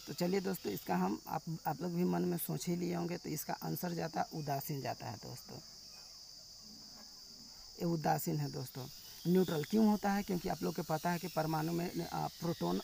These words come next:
और electron दोनों होते हैं, तो protein पे plus charge होता है यानी धनात्मक होता है, electron जो होता है ऋणात्मक होता है। दोनों अगर, अम, हो जा-, अ, एक दूसरे से अगर किसी reaction कर लेंगे, विपरीत दिशा होता है,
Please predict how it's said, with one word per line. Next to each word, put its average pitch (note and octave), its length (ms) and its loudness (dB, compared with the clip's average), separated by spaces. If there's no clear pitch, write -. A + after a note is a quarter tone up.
और D#3 280 0
electron F#3+ 460 6
दोनों F3 220 4
होते D3+ 160 2
हैं, C#3 60 -4
तो D#3 60 0
protein F3 420 2
पे F#3+ 100 0
plus F3 380 2
charge E3+ 240 2
होता F3 240 2
है F3 120 2
यानी D#3+ 160 2
धनात्मक D3+ 480 0
होता E3+ 240 -2
है, F3 220 0
electron D#3 400 -2
जो D#3+ 120 -2
होता E3 220 -2
है F3+ 160 4
ऋणात्मक D#3 500 0
होता C3+ 220 -8
है। C#3 80 -10
दोनों E3+ 260 6
अगर, E3+ 300 0
अम, E3 220 -2
हो E3 120 4
जा-, F3 220 -4
अ, D#3+ 140 0
एक D#3+ 140 -2
दूसरे E3+ 280 -2
से F3 140 -4
अगर E3+ 220 -2
किसी D#3 220 -2
reaction E3+ 480 0
कर E3+ 120 -2
लेंगे, D#3+ 260 0
विपरीत D#3+ 400 -2
दिशा E3 300 -2
होता D#3+ 280 -2
है, F3+ 80 -6